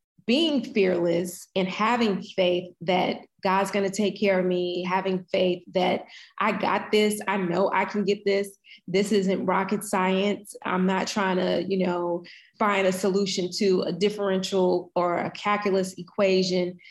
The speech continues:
makes it that much more easy to consume and digest when it comes to money. We all need money, right?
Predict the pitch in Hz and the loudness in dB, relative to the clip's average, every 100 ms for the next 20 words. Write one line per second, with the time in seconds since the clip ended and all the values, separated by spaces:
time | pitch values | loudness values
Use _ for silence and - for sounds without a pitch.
0 | - - 180 185 202 196 - 208 196 202 | -20 -8 0 2 2 2 2 2 2 0
1 | 180 185 180 175 - 190 185 180 175 175 | 0 0 -2 -2 -4 0 2 2 2 0
2 | 165 170 - _ _ _ _ _ - 214 | -2 -4 -12 _ _ _ _ _ -2 2
3 | 240 262 214 196 185 - 208 - 185 180 | 6 6 4 0 -2 -2 -4 -2 -4 -2
4 | 214 208 196 - 185 180 196 214 220 196 | 0 2 2 0 0 2 2 2 0 0
5 | 175 170 185 170 170 185 170 170 180 170 | -2 -2 -4 -4 -4 -4 -4 -6 -6 -4
6 | 170 - 170 190 - 190 214 202 175 - | -6 -8 -4 -2 2 2 2 0 -2 -2
7 | 190 196 170 - 170 175 180 | -2 -2 -6 -6 -4 -4 -4